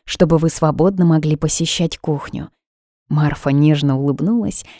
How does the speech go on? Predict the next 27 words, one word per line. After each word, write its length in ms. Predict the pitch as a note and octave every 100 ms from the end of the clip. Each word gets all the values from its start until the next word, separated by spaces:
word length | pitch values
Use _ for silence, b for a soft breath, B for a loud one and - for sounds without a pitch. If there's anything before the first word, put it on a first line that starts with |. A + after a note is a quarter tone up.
| b
и 100 | B2+
повесила 580 | D3 C#3 A3+ - G3 E3
форму 380 | - G#3+ G3
в 80 | F#3+
шкаф 300 | - - D#3
на 120 | D#3+
плечики. 680 | D3+ C#3+ C#3+ - - - - _ _ _ _ _ _ _ _ _
«Спасибо, 640 | - - E3 - G3 F3
Марфа, 440 | E3 E3+ F3 - D#3
за 160 | E3
заботу. 600 | D#3+ D#3 D3+ D#3+ - - - _ _
А 180 | G3+ G#3+
это 200 | A3 A3+
вы 160 | A#3 C#4+
поставили 540 | F3+ D#3+ F#3 D#3+ D3+
сюда 320 | D3+ F#3+ F3+
цветы?» 500 | - E3+ G#3+ - E3+ - _ _ _ _
Девушка 500 | - D#3 D3 D3 -
перевела 460 | C#3 C#3+ C#3+ C#3 C#3
взгляд 400 | C#3 C#3+ D3+ D#3
на 120 | C#3+
большой 400 | C#3 C#3 - D#3
букет 420 | C3+ C#3 - G#3+
из 160 | D3 C#3
алых 340 | D#3+ E3 D#3+
роз. 340 | D3 C#3 - - _ _ _ _ _ _
«Хотя 400 | A3 G3+ A3